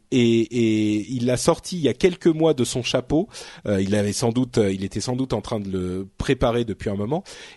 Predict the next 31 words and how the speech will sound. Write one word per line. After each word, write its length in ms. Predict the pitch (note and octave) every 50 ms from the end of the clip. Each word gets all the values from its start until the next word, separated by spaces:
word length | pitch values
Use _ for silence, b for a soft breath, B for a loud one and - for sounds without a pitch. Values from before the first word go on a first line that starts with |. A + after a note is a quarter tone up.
| B -
Et, 280 | C#3 C3+ C3 C3 C3 B2+
euh, 320 | B2+ B2 A#2+ A#2 B2 B2 A#2
euh, 100 | D3 C3 B2
bon, 300 | A#2+ A#2 C3+ C3+ C3+ B2+
c'est, 240 | - - - C#3 B2+
c'est 140 | A#2+ - C#3
quelque 260 | B2+ D3+ C#3+ - D3+ C3+
chose 180 | - F3 F3 -
qui, 300 | - C#3 A#2+ A#2+ A#2 A#2
qu'il 200 | - - B2 A2+
faut 160 | - - D#3
applaudir 440 | D3 - - C#3 B2 A#2+ D#3+ F#3+ -
parce 180 | - A#2+ -
que 120 | - - C#3
c'est, 400 | - - - C#3+ C#3+ D3+ D3 -
euh, 360 | B2+ A2+ G#2+ G#2 G#2 G#2 G2+ A2+
quelque 260 | - B2 G2+ - A#2+
chose 180 | A#2 E3+ E3+ -
qui 140 | - - A2+
marche 340 | A2+ C3+ F#3 - - - B B B B B B
et 100 | B A#2
qui 200 | A2 - - D#3+
est 40 | E3
là 100 | E3 D3
encore 260 | B2 A2+ - - D3+
un 60 | D3+ B2
petit 160 | A#2 - B2+
peu 80 | -
audacieux. 460 | D3 C3+ A#2+ G#2+ G2+ - - - F#2 F#2
Donc, 280 | G#2 E2+ - _ -
euh, 140 | F2 E2+ E2+